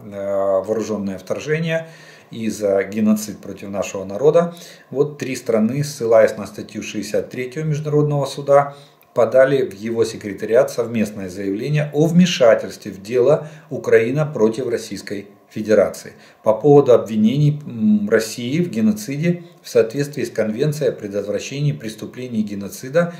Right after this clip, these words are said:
и наказании за него. Э, они представляют, э, общий интерес, и, э, эти страны готовы добиваться вместе с Украиной наказания Российской Федерации именно за геноцид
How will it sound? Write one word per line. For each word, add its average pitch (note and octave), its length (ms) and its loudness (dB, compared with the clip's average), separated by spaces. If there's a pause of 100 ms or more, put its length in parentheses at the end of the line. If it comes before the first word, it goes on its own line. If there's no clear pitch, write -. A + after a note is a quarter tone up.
(140)
и D3+ 140 0
наказании A#2 840 -2 (180)
за G#2+ 520 -10 (260)
него. G2 400 -2 (960)
Э, A#2+ 600 6 (440)
они D#3+ 240 8
представляют, C#3 720 6
э, C#3 300 -8
общий C#3 480 2
интерес, B2 680 -2
и, C#3+ 340 0
э, A#2+ 560 6
эти C#3 220 -4
страны D3 680 6
готовы C#3 460 2
добиваться A2+ 640 2
вместе G#2+ 320 -6
с - 100 -14
Украиной C3 520 -2
наказания A2+ 760 2
Российской G2 420 -10
Федерации A#2+ 560 -2
именно D3+ 460 4
за D#3+ 340 4
геноцид C3 800 -6